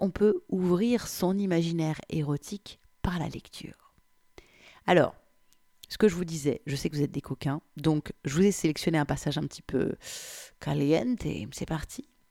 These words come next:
Le chapitre s'appelle « Mise à l'épreuve ». Et si vous êtes sage, on continuera peut-être avec celui d'après. Oui, je sais, vous êtes coquins.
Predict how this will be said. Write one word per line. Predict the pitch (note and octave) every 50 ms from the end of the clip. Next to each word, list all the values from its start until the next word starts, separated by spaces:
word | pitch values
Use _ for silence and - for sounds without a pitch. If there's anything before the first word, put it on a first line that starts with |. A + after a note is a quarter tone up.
| _ _ _ _ _ _ _ _ _ _ _ - - - - _ _ _
Le | D3+ D3+
chapitre | - - D#3 - E3+ - - -
s'appelle « | - D#3+ - - D#3 D3 D3 - - _
Mise | - E3+ F#3 F3
à | E3+ D3+
l'épreuve ». | D3+ D3 - - - D3+ F#3+ A#3 A#3 G#3+ D#3+ D3+ - - - _ - - _ _ _ _ _ -
Et | G3 F#3+ F#3+ G3 F#3+
si | - -
vous | C4+ C4 B3
êtes | G3 - -
sage, | - E3+ E3 D#3
on | D#3+ D3
continuera | - D#3 C#3+ - - D3 C3+ C#3+
peut-être | - - D#3 - - C#3+
avec | C#3 C3+ - -
celui | - F3 - -
d'après. | - - - - - - - - D#3 - - _ _ -
Oui, | G3 F#3 F3 E3 D#3 -
je | - - -
sais, | - - - -
vous | - - - -
êtes | - - -
coquins. | - - - - - A2 - -